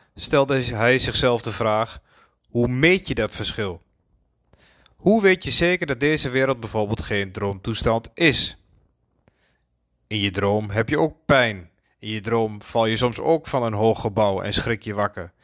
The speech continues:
In je droom heb je ook angsten. Je bent in je droom misschien wel eens verliefd geweest. En dan word je ook wakker met een verliefd gevoel.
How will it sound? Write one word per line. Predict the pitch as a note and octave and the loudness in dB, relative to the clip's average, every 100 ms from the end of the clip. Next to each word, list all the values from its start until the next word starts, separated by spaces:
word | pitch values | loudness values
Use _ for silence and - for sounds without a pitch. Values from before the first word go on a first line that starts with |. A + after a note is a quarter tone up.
| - - - | -20 -20 -12
In | G#2 | -4
je | G#2+ | -4
droom | G2+ A2+ A2+ A2+ | 2 2 2 0
heb | - A2+ | -6 -4
je | - | -2
ook | D#3+ - - | -2 -4 -14
angsten. | - C#3+ A#2+ - G#2 E2 _ _ _ _ _ _ _ _ _ _ - _ | -4 -2 -2 -4 -6 -8 _ _ _ _ _ _ _ _ _ _ -20 _
Je | A#2+ | 2
bent | C#3+ D#3+ | 4 4
in | E3 | 4
je | D3+ | 4
droom | D3+ D#3+ | 6 4
misschien | D3 C#3 C3+ | 4 0 0
wel | A#2+ | 2
eens | A2+ - | 0 0
verliefd | - E3 F#3 | -2 -2 -2
geweest. | - B2 G#2 F#2 - - - _ _ | 0 2 0 -2 -10 -18 -20 _ _
En | - D3 | -8 -2
dan | D#3 | 2
word | D#3 D#3 | 2 2
je | D3+ | 2
ook | A2 A#2 A#2+ - _ _ _ | 2 2 0 -20 _ _ _
wakker | F#2+ F#2+ C3+ - F#2 F#2+ | -4 2 2 2 -6 -8
met | G2 G2 | -10 -8
een | |
verliefd | - G#2+ G2 | -6 -6 -6
gevoel. | - - G2+ E2+ | -10 -10 -10 -10